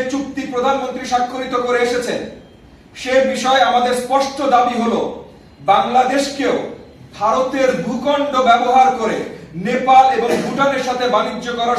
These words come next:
সুবিধা প্রদান করতে হবে এবং সেই সাথে তিস্তা প্রকল্পে ভারতকে ঋণের পরিবর্তে অনুদান হিসাবে অর্থায়ন করতে হবে। এছাড়া এ ধরনের যে কোনো চুক্তিকে আমরা সরাসরি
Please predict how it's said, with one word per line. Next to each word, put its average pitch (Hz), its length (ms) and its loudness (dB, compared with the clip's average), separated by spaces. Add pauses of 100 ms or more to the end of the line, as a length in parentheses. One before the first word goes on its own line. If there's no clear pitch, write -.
সুবিধা 233 300 -4
প্রদান 233 380 -4
করতে 240 260 -6
হবে 214 260 0 (340)
এবং 226 200 -6
সেই 269 420 -2
সাথে 247 280 0 (500)
তিস্তা 285 400 0
প্রকল্পে 247 440 -2 (200)
ভারতকে 240 500 -2 (500)
ঋণের 262 260 0 (120)
পরিবর্তে 240 460 -2 (140)
অনুদান 269 420 0
হিসাবে 226 300 -2
অর্থায়ন 208 380 0 (100)
করতে 180 300 -8
হবে। - 180 -10 (1080)
এছাড়া 240 320 6 (180)
এ - 100 2
ধরনের 247 360 2
যে 233 100 0 (100)
কোনো 302 160 2 (100)
চুক্তিকে - 480 -2 (380)
আমরা 214 180 0 (140)
সরাসরি 269 420 0